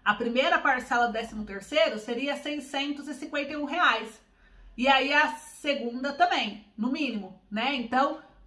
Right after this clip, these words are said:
mil trezentos e dois mais seiscentos e cinquenta e um daria mil novecentos e cinquenta e três. Então, poderia existir a possibilidade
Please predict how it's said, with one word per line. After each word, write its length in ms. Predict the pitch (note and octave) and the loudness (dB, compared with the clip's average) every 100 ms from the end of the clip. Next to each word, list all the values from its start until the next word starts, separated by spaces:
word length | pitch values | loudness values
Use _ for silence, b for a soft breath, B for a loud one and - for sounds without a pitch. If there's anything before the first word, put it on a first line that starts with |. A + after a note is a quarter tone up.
| - | -2
mil 240 | A#3+ D#4 | 0 0
trezentos 380 | D4 C4 C4 A#3 | -2 0 0 0
e 100 | B3+ | -4
dois 380 | A3 A3 G3+ G#3 | -4 -2 -4 0
mais 360 | G#3+ C#4 D4 | 4 4 2
seiscentos 500 | - A3 G#3+ A3 G3+ | -4 -8 -6 -8 -8
e 20 | - | -8
cinquenta 280 | G#3 G#3 | -8 -2
e 40 | B3 | 0
um 260 | E4+ E4+ | 0 0
daria 320 | A3 A#3+ C#4 C#4 | -2 -2 -2 -2
mil 300 | B3+ D#4+ G4 | -2 -2 0
novecentos 720 | E4 C4+ C4+ - C#4+ C#4+ B3+ | 0 0 -4 -4 -4 -4 -8
e 40 | - | -12
cinquenta 340 | D4 D4 E4 | -10 -8 -8
e 40 | |
três. 360 | - C4 A#3 G#3+ | -8 -4 -4 -4
Então, 220 | G3+ A3+ | -6 -6
poderia 460 | - A3 B3 C#4+ E4 | -4 -2 -2 -2 -4
existir 380 | C#4+ C4 - A3+ | -6 -8 -4 -6
a 60 | |
possibilidade 800 | A3 A3+ A#3+ B3+ C4+ F#4 B3+ | -6 -8 -8 -2 4 6 4